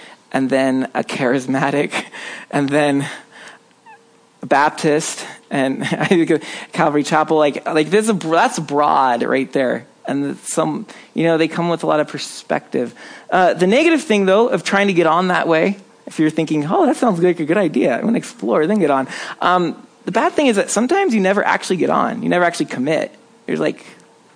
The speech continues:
live on the surface streets all your life. Or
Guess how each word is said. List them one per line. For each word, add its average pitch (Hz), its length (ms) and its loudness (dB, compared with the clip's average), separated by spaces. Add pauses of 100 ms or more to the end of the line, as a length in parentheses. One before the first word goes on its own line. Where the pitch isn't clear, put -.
(880)
live 156 280 2
on 151 160 0
the 135 60 -4
surface 151 340 -4
streets - 340 -6
all 67 220 0
your - 100 -2
life. 65 480 -4 (760)
Or 190 440 4